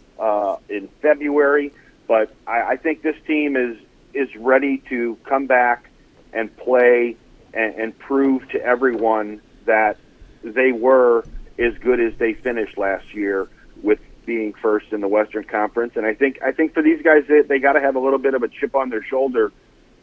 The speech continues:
to try and prove to everyone that last year was not a fluke.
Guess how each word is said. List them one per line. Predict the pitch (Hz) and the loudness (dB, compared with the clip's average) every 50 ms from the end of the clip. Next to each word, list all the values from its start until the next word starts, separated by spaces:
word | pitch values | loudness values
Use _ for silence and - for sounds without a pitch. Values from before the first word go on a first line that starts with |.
| _ - | _ -6
to | - 120 | -6 -6
try | - - 131 120 123 | -2 0 0 2 2
and | 123 120 113 - | 2 0 -2 -4
prove | - - - 139 143 139 135 127 120 110 - | -8 -2 2 2 4 4 2 2 0 -4 -4
to | - 107 | -4 0
everyone | 120 120 110 117 117 113 110 117 117 117 113 110 110 | 0 0 0 0 -2 0 0 0 -2 -2 -4 -6 -4
that | 104 113 107 - - | -2 0 0 0 0
last | 113 113 117 117 120 - - - | 0 0 0 0 -2 -4 -8 -4
year | 117 110 110 | -2 -2 -2
was | 107 107 107 104 - | 0 -2 -2 -2 -2
not | 110 107 104 | -4 -4 -4
a | 101 | -4
fluke. | - - 113 104 87 - - | -6 -4 -2 -2 -2 -4 -10